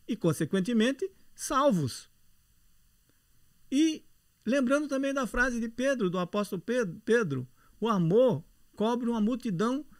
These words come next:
de pecados." Então, nós temos que fazer o bem. Por quê? Ao praticar o bem, nós estaremos saldando débitos que nem mesmo nós sabemos que cometemos nas encarnações anteriores.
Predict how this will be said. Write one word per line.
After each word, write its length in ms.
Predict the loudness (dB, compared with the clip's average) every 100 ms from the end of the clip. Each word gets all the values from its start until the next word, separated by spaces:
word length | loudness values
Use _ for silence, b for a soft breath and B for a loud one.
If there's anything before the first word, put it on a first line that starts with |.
| b -6
de 140 | -4
pecados." 540 | -2 -4 0 0 2
Então, 240 | 0 0 -2
nós 140 | -2
temos 220 | -4 -6
que 80 | -8
fazer 240 | -6 -2 0
o 100 | 2
bem. 380 | 4 2 -2 -6 _ _ _ _ _ _ _ _ _ _ _
Por 160 | 0 0
quê? 340 | 6 6 4 0
Ao 140 | -4 -2
praticar 520 | 0 -2 -2 0 0
o 80 | 2
bem, 240 | 2 0
nós 160 | 0 -4
estaremos 480 | -4 -2 -2 -2
saldando 500 | -4 -4 -2 -2 -2
débitos 840 | -4 0 0 0 -4 -4 -4 -6 -12 b b
que 140 | 0 4
nem 380 | 6 4 2 0
mesmo 400 | 2 2 2 0
nós 440 | 0 0 -4 -8 -18 _ _
sabemos 640 | -6 -4 0 0 0 -4
que 100 | -6
cometemos 580 | -2 0 0 -2 -4 -2
nas 180 | -4 -4
encarnações 640 | -4 -4 -4 -4 -4 -4
anteriores. 720 | -6 -4 0 2 2 0 -8